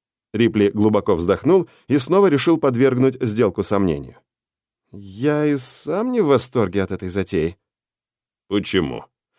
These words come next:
В социологических обследованиях нет ничего противозаконного». «Если разместить контрольный пункт в публичном месте,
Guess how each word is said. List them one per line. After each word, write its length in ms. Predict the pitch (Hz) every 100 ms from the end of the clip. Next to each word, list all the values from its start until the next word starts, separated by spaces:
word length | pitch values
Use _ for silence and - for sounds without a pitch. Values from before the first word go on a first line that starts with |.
| _
В 60 | -
социологических 880 | 135 123 127 117 101 95 87 104 90
обследованиях 800 | 95 92 92 95 98 104 101 -
нет 300 | 107 135 -
ничего 400 | 127 127 104 120
противозаконного». 960 | 151 151 127 90 73 80 71 67 62 - _ _ _ _ _ _ _ _
«Если 440 | - 78 104 107 131
разместить 600 | 135 113 117 - 120 -
контрольный 500 | 131 104 113 117 110
пункт 320 | - 104 -
в 80 | -
публичном 560 | 113 95 101 - 107
месте, 520 | 101 92 90 - 123